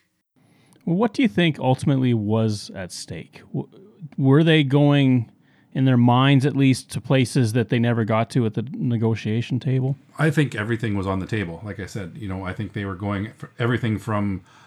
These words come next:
Speaker 2: joint marketing agreements to what an, a complete merger or takeover looked like. Um, you know, the, the health of both leagues, if you wanted to look at it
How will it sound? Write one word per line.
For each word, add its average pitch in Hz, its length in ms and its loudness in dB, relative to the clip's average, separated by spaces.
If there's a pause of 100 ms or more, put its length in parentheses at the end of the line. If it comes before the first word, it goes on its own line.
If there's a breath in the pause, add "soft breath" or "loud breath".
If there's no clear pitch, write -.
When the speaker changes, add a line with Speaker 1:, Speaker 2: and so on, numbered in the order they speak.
(140 soft breath)
Speaker 2:
joint 117 240 -2
marketing 101 460 -2
agreements 95 580 -6
to 107 220 -6
what 101 300 -6
an, 104 140 -8 (140)
a 104 120 -8
complete 107 680 -6 (300 soft breath)
merger 104 420 -2
or 98 160 -4
takeover 98 640 -6
looked 92 240 -10
like. 87 320 -14 (400 soft breath)
Um, 90 360 -8
you 113 120 -4
know, 104 160 0
the, 98 380 -4 (600)
the 117 300 -4
health 135 320 -2
of 107 160 -2
both 113 240 0
leagues, 113 320 -2
if 104 100 -6
you 113 80 -4
wanted 101 160 -2
to 107 80 -4
look 104 220 -6
at 101 160 -4
it 104 180 -8